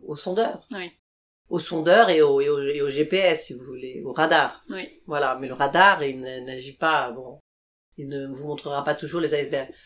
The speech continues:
Speaker 1: Donc en fait, on a vu beaucoup d'icebergs sur la côte ouest.
Speaker 2: Oui, bah oui.
Speaker 1: Jusqu'à Farvel. Après, je vous avoue qu'on n'a pas été confronté au problème des, des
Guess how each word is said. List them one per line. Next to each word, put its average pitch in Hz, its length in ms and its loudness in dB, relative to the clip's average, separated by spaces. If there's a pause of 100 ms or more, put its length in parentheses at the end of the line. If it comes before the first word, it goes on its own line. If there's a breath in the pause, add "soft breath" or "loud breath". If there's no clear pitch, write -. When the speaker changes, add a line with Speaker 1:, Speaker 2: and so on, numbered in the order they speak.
(140 loud breath)
Speaker 1:
Donc 156 100 -8
en 208 80 2
fait, 233 120 0
on 208 100 2
a 185 100 6
vu 170 220 -2
beaucoup 214 240 -4
d'icebergs 202 800 0 (160)
sur 165 200 -6
la 185 80 0
côte 196 280 -4
ouest. 151 380 -2
Speaker 2:
Oui, 175 200 -10 (160)
bah 160 160 -8
oui. 165 120 -10
Speaker 1:
Jusqu'à 202 320 2
Farvel. 156 540 4
Après, 233 600 0
je 165 60 -10
vous 160 140 -6
avoue 175 240 -2
qu'on 185 120 -2
n'a 156 100 -2
pas 175 200 2
été 180 340 -2
confronté 170 460 -4
au 190 60 2
problème 170 460 -4
des, 135 400 -6
des 131 140 -10